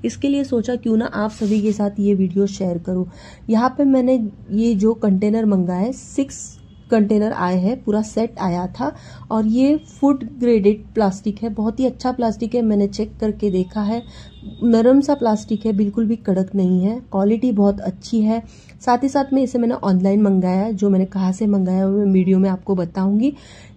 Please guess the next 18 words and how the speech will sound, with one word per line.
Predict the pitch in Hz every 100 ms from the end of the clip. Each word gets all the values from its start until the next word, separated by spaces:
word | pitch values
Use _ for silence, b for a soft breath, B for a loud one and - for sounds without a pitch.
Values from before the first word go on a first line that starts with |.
| 240
ये | 247 294 294
जो | 285
है | 262 269
वो | 269
six | 262 240 -
सेट | - 240 - - - -
का |
piece, | 247 233 220 -
अ, | - -
मतलब | 202 202 214 - -
containers | 208 196 226 220 208
आए | 190 190
हैं, | 185 247 B B B B -
रेक्टेंगल | 214 233 226 277 277 285
shape | 277 269 254 240
में | 240
है। | 208 220 233 b b b 151 185 175
जो | 185 196 247 262 254